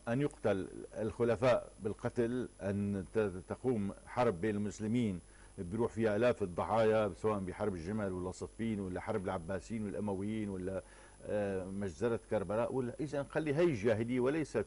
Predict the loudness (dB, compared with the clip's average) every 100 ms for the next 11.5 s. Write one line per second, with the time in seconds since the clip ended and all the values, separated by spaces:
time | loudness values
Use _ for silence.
0 | -2 -6 -6 -6 0 2 2 0 0 0
1 | -4 -6 -6 -6 -6 -6 -6 -10 -16 -20
2 | -14 -4 -2 2 2 4 2 2 0 -2
3 | 0 0 -2 -6 -6 -6 -8 -10 0 2
4 | 4 2 -2 -4 -4 -2 -2 -2 -2 0
5 | 0 -2 -10 -16 -10 -6 0 2 2 4
6 | 6 6 6 4 2 -2 -14 -10 -4 0
7 | 0 0 -6 -6 0 2 0 0 2 2
8 | 2 2 2 2 2 2 2 0 0 -4
9 | -6 -10 -2 0 0 0 2 0 0 0
10 | 2 0 -2 -4 -2 0 2 2 4 4
11 | 4 2 2 2